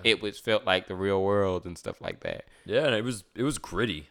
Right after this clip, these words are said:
Speaker 2: Like,
Speaker 1: Yeah,
Speaker 2: it was,
Speaker 1: it,
Speaker 2: you
Speaker 1: it,
Speaker 2: know.
Speaker 1: it was, it was awesome. And
Speaker 2: Yeah,
Speaker 1: then
Speaker 2: I was, I thought it was <laughs> great.
Speaker 1: Yeah, and it was funny because nobody gave a shit about Batman Begins, and I was saying, "Oh, that movie's so great." And
Speaker 2: Yeah,
Speaker 1: then
Speaker 2: yeah.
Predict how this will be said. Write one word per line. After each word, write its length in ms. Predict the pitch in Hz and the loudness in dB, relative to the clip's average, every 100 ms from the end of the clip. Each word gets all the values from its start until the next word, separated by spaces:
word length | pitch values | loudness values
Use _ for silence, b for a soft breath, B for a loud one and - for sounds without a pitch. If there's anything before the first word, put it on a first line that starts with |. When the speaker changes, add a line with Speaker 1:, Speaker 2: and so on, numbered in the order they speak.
| - | -8
Speaker 2:
Like, 140 | 85 | -4
Speaker 1:
Yeah, 80 | 98 | 0
Speaker 2:
it 160 | 87 82 | 0 0
was, 180 | - | 0
Speaker 1:
it, 140 | 117 107 | 0 4
Speaker 2:
you 100 | 123 | 2
Speaker 1:
it, 60 | |
Speaker 2:
know. 60 | 120 | 4
Speaker 1:
it 80 | 120 | 2
was, 280 | 123 135 - | 0 -2 -6
it 80 | 127 135 | -6 -4
was 120 | 135 | -2
awesome. 380 | 135 226 110 98 | -2 0 0 2
And 100 | 113 | 6
Speaker 2:
Yeah, 140 | 120 | 8
Speaker 1:
then 60 | 156 | 8
Speaker 2:
I 120 | 123 | 6
was, 120 | 156 | 6
I 100 | 139 | 2
thought 160 | 160 127 | 2 0
it 40 | |
was 120 | 85 - | -2 -12
<laughs> 200 | - - | -14 -8
great. 320 | 160 - - | -8 -10 -6
Speaker 1:
Yeah, 300 | 120 110 95 | 2 4 6
and 100 | 120 | 4
it 40 | 151 | 4
was 140 | 127 | 2
funny 280 | 147 147 120 | 4 4 4
because 280 | 104 104 101 | 2 -2 2
nobody 320 | 110 113 104 | 6 6 6
gave 180 | 101 104 | 6 4
a 40 | 98 | 2
shit 140 | 92 | -2
about 160 | 87 87 | 0 2
Batman 340 | 82 87 87 | 0 0 -4
Begins, 480 | 87 85 90 85 78 | -4 0 2 0 -4
and 140 | 85 | -2
I 80 | 85 | -2
was 100 | 85 | -2
saying, 200 | 85 80 - | -4 -2 0
"Oh, 140 | 220 | 0
that 100 | 190 | -2
movie's 220 | 208 196 | -4 -6
so 120 | 170 175 | -6 -4
great." 360 | 190 170 123 123 | 2 4 2 0
And 120 | 120 | 4
Speaker 2:
Yeah, 80 | 135 | 6
Speaker 1:
then 280 | 123 113 | 6 4
Speaker 2:
yeah. 40 | 104 | 0